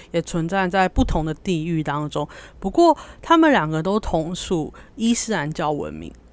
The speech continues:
那更近一点，我们可以说我们跟日本跟韩国人呢，其实大家都有相似的文化习惯，例如我们都用筷子，我们都可以书写一些汉字，但我们都不是所谓的中国人这样。所以这代表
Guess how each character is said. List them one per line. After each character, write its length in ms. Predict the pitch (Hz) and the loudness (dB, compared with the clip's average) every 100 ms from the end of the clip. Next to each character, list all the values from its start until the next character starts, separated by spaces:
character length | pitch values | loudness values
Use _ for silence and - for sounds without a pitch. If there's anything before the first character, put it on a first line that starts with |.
| - | -4
那 220 | 226 208 | 4 4
更 220 | 202 254 | 8 6
近 200 | 208 240 | 8 4
一 60 | 233 | 4
点， 180 | 214 170 | 6 4
我 60 | |
们 100 | 156 | 4
可 160 | 151 196 | 0 0
以 80 | 180 | 0
说 240 | - 190 | 0 0
我 200 | 190 165 | 4 4
们 120 | 151 | 4
跟 160 | 156 220 | 0 2
日 200 | 294 294 | 6 6
本 180 | 202 156 | 4 -2
跟 160 | 208 | -2
韩 240 | 214 190 175 | 0 0 0
国 180 | 175 170 | 2 4
人 200 | 165 170 | 4 2
呢， 240 | 175 180 | 0 -2
其 160 | - 180 | -4 -6
实 380 | 170 170 165 165 | -2 0 0 2
大 160 | 226 202 | 2 2
家 360 | 185 175 180 - - | 2 4 2 -2 0
都 180 | 269 294 | 4 6
有 140 | 180 | 4
相 260 | - 202 208 | 2 0 0
似 220 | - 208 | 0 2
的 100 | 165 | 2
文 180 | 151 147 | 2 0
化 220 | 196 175 | 0 0
习 260 | - 139 | -2 -10
惯， 220 | 135 165 165 | -2 0 2
例 80 | |
如 140 | 180 160 | 2 2
我 40 | |
们 120 | 139 143 | 0 0
都 120 | 202 | 0
用 120 | 226 | 0
筷 300 | - 302 160 | 6 6 6
子， 180 | - - - - | -6 -16 -18 -12
我 60 | - | -2
们 140 | 170 | 0
都 120 | 180 202 | 0 0
可 160 | 190 | 2
以 120 | 160 | 2
书 180 | 156 190 | 2 -2
写 240 | 190 147 147 | -2 -2 -4
一 40 | |
些 140 | 180 | -2
汉 320 | 180 233 180 160 | -2 0 -2 -4
字， 220 | - 170 - - - | -8 -10 -10 -20 -2
但 220 | - 302 - - | 4 4 4 0
我 100 | 185 | 2
们 140 | 165 | 4
都 140 | 160 214 | 4 0
不 160 | - | 0
是 280 | 156 208 175 | -4 0 0
所 240 | 151 - 156 | 0 0 2
谓 120 | 175 | 4
的 100 | 156 | 2
中 300 | - 156 180 | 0 -2 -2
国 200 | 143 135 | -2 -4
人 240 | 107 85 156 | -6 -8 -8
这 100 | - | -8
样。 100 | - - - - | -8 -16 -18 -2
所 160 | 277 | 4
以 80 | 277 | 4
这 100 | 339 | 6
代 220 | - 214 | 4 4
表 260 | 170 151 | 4 0